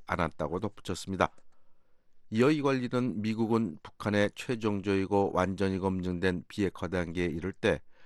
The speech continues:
만족할 것이라고 강조했습니다. 지미 카터 전 미국 대통령이 이 차 미북 정상회담 이후 교착 국면을 타개하기 위해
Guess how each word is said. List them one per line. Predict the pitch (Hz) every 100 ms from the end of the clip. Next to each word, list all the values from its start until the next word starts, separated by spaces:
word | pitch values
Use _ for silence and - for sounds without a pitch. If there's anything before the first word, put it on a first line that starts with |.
| - -
만족할 | 87 90 82 - - 82
것이라고 | 82 - 85 78
강조했습니다. | 92 107 95 92 92 - 95 87 - - - - - - - - - - - - - - - - - - - - - - - - - - - - - -
지미 | 127 127 147 -
카터 | 156 - 143
전 | 123 131 117
미국 | 117 -
대통령이 | 117 110 110 110 107 110
이 | 92 104 -
차 | - 107
미북 | 104 95 95 98 -
정상회담 | 95 95 92 90 85 90 110
이후 | 101 71 - - - -
교착 | - 104 - 135 -
국면을 | 123 117 113 110 107
타개하기 | - 113 110 104 98 101 98
위해 | 98